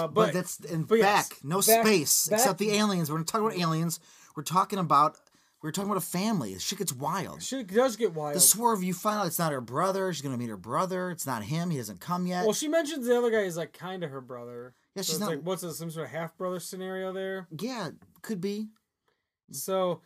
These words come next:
Speaker 1: But
Speaker 2: but
Speaker 1: the
Speaker 2: yeah,
Speaker 1: point,
Speaker 2: but her
Speaker 1: yeah.
Speaker 2: brother Tom
Speaker 1: Yeah.
Speaker 2: is coming home.
Speaker 1: Yeah.
Speaker 2: He's got blood all over his shirt when he
Speaker 1: He's
Speaker 2: walks
Speaker 1: already,
Speaker 2: in the
Speaker 1: yeah,
Speaker 2: room.
Speaker 1: 'cause all he does is enter rooms and kill people.
Speaker 2: <laughs>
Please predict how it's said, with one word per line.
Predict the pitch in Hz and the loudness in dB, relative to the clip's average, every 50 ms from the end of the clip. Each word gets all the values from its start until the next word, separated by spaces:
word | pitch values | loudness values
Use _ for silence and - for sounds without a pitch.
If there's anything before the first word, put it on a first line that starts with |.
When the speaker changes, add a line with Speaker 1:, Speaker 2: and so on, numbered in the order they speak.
| _ - | _ -10
Speaker 1:
But | 170 160 | -2 0
Speaker 2:
but | - | 4
Speaker 1:
the | 247 | 4
Speaker 2:
yeah, | 262 233 220 | 6 6 6
Speaker 1:
point, | 226 208 - - _ | 4 2 -2 -10 _
Speaker 2:
but | - 185 175 | -6 2 2
her | 214 | 4
Speaker 1:
yeah. | 214 185 | 4 6
Speaker 2:
brother | 214 214 208 190 170 - - | 4 4 4 4 2 -2 -6
Tom | - - - - 196 233 254 262 247 202 151 123 127 139 139 - _ _ _ _ _ _ - | -10 -16 -8 -2 0 2 2 2 2 0 -2 -4 -8 -12 -14 -16 _ _ _ _ _ _ -14
Speaker 1:
Yeah. | 139 160 170 151 | -12 -10 -10 -10
Speaker 2:
is | 143 - - | -10 -12 -10
coming | - 170 160 156 151 131 | -10 -10 -8 -8 -10 -12
home. | 113 131 127 123 123 127 139 143 - | -12 -14 -14 -14 -14 -16 -16 -16 -14
Speaker 1:
Yeah. | 185 185 135 95 82 80 - _ _ _ _ | -10 -10 -10 -10 -12 -14 -18 _ _ _ _
Speaker 2:
He's | 240 269 285 | -8 -4 -2
got | 277 214 170 | -2 -2 -2
blood | 165 180 202 240 233 | 0 0 2 2 4
all | 208 180 165 | 4 2 2
over | 156 139 139 | 0 -2 -4
his | 135 135 | -8 -10
shirt | - - 156 135 | -10 -12 -12 -12
when | 135 139 | -10 -6
he | 165 | -4
Speaker 1:
He's | 170 151 | -2 0
Speaker 2:
walks | 185 | 2
Speaker 1:
already, | 185 190 202 185 | 2 2 2 0
Speaker 2:
in | 185 185 | -2 -2
the | 254 | -4
Speaker 1:
yeah, | 233 | -4
Speaker 2:
room. | 170 165 | -2 0
Speaker 1:
'cause | 175 165 | 4 6
all | 196 202 | 6 6
he | 196 | 6
does | 175 202 202 180 185 | 4 4 2 2 0
is | 175 160 | -2 -2
enter | 180 185 190 185 170 | -2 -2 0 0 2
rooms | 180 170 165 | 2 2 2
and | 160 - | 0 -2
kill | - 208 220 196 | -2 -4 -4 -4
people. | - 117 107 - 92 90 92 - _ | -6 -10 -12 -12 -12 -14 -14 -16 _
Speaker 2:
<laughs> | _ | _